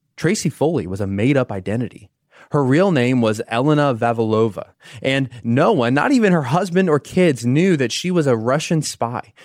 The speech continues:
She was stealing state secrets for a foreign <laughs> government. She looked like she was on Team Canada her whole life. She was just Tracy Foley. But the reality was quite different.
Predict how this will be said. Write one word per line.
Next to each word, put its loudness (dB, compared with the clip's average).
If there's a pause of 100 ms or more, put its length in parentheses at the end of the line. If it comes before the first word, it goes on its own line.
She 0
was 2
stealing 0
state -4
secrets -4
for 0
a -4
foreign -2
<laughs> -4
government. -4 (260)
She -2
looked 0
like 0
she 0
was 2
on 0
Team 0
Canada 0
her -2
whole 2
life. 0
She -2
was 0
just -2
Tracy -2
Foley. -2 (640)
But -6
the -2
reality -2
was -8
quite -6
different. -10